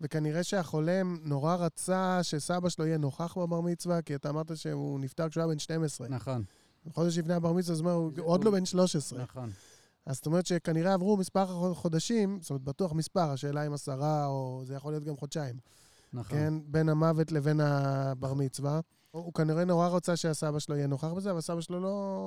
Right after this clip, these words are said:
Speaker 1: הוא נפטר. אם אני נדרש לשאלה של, אה, מה שלמה, אז ה-, התת-מודע שלו, של החולם, מרגיע את החולם, הוא אומר לו, "הוא בסדר,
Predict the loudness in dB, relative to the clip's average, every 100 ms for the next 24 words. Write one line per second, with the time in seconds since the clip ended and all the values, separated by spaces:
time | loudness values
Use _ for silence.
0 | -8 -6 -8 -6 -8 -8 -12 _ _ _
1 | _ _ _ _ _ _ _ -2 2 4
2 | 4 4 2 0 -2 -2 0 2 0 0
3 | -2 0 0 0 0 -2 -2 -2 -2 -2
4 | -2 -2 -2 -2 -2 -4 -6 -4 -4 -4
5 | -2 0 0 0 0 2 2 0 -2 -4
6 | -2 0 2 4 4 2 -2 _ _ _
7 | _ _ _ _ _ -4 0 6 6 6
8 | 4 6 6 6 4 4 4 4 4 4
9 | 4 4 2 -2 -6 -6 -6 -4 -4 -4